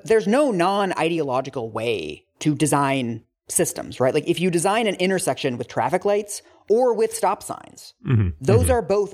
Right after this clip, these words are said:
Speaker 1: architectures that are going to produce predictable outcomes. But they're both equally ideological.
Speaker 2: Yeah.
Speaker 1: All of this is fine. Ideology just means that we have values and morality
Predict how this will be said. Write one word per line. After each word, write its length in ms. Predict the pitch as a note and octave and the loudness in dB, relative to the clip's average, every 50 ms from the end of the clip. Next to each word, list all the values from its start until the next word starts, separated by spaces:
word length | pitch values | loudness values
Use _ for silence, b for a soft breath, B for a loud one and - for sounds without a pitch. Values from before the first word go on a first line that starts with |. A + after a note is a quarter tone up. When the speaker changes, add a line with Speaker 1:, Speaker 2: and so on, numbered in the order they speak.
| - - | -6 -6
Speaker 1:
architectures 600 | C#3 C#3 - E3+ - G#3 G3 G3+ - G#3 G3 D3 | -6 -6 -6 -8 -8 -8 -8 -4 -2 -4 -2 0
that 160 | C#3+ D#3 D#3+ | 0 0 2
are 100 | F3 F3 | 2 0
going 320 | C#3 - D3+ D3+ D#3+ F3+ F3 | 0 0 0 0 0 -2 -4
to 120 | - E3+ | -8 -10
produce 340 | - - D3+ C#3 D3 E3 - | -6 -4 -2 -2 -2 -2 -4
predictable 640 | - - F3+ C3+ - D#3 D#3 - - - D3 B2+ - | -4 -4 -4 0 0 -2 0 0 -2 0 0 0 0
outcomes. 500 | - A#2 - - - - - - - - _ _ - | -2 -4 -4 -8 -16 -16 -16 -18 -20 -20 _ _ -2
But 160 | G3+ G3 G3+ | -2 0 2
they're 140 | G3+ G3+ G3 | 2 0 2
both 260 | - - C4+ C#4+ - - - - | 2 0 0 0 -2 -8 -6 -2
equally 520 | C#4 D4+ D4 - - A#3 A3+ G#3 G3+ F3 - | -2 -2 -2 -2 -2 0 0 0 0 -2 0
ideological. 760 | D#3+ F3 F3 D#3+ D3+ D3 A#2+ A#2 A2+ A2 - A2 - - - - | 0 0 0 -2 -2 -4 -2 -2 -4 -4 -4 -8 -16 -14 -6 -2
Speaker 2:
Yeah. 280 | C#3+ A#2+ G#2+ G2+ F#2 E2+ | 0 2 2 2 2 2
Speaker 1:
All 180 | - A3+ C#4 D#4+ | 2 2 2 2
of 80 | D#4+ A#3+ | 0 0
this 140 | C#4+ - | -2 -4
is 100 | C4+ G#3+ | -4 -6
fine. 400 | - - G#3+ A3 A#3 D3+ A#2 A#2 - - | -4 -2 0 0 0 -2 -4 -4 -2 -2
Ideology 500 | G3+ A3+ A3 G3+ A#3 A#3+ B3 G3 G#3+ F3+ | 0 2 2 0 0 0 -2 -2 -4 -4
just 200 | D#3+ F3 - - | -6 -6 -4 -2
means 200 | E3+ F3 E3+ D3 | -2 -2 -2 -2
that 120 | C3+ - | -4 -4
we 100 | C#3 C#3+ | -2 -4
have 120 | C#3 A#2 | -4 -2
values 420 | A2 C3+ C3 D3 D3+ D3 D3 C3+ C#3 | 0 0 0 2 0 0 -2 -2 -2
and 80 | B2+ B2 | -4 -2
morality 640 | A#2 A2+ A2 A#2 B2+ C#3 C3 A#2 A2 F#2+ F#2 - | -2 -2 0 0 0 0 -2 -4 -6 -10 -12 -14